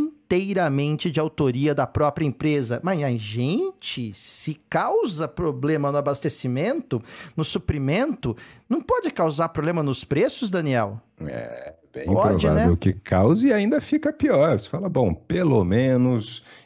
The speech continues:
Speaker 2: eu não dependo do transporte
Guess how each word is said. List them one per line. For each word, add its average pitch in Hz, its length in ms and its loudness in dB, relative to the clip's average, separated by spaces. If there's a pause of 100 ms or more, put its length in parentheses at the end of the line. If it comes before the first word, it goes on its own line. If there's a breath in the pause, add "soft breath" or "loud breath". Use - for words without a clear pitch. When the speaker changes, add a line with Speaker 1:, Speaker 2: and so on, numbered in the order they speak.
Speaker 2:
eu 127 220 4
não 120 180 4
dependo 104 540 2
do 104 140 2
transporte 95 1000 0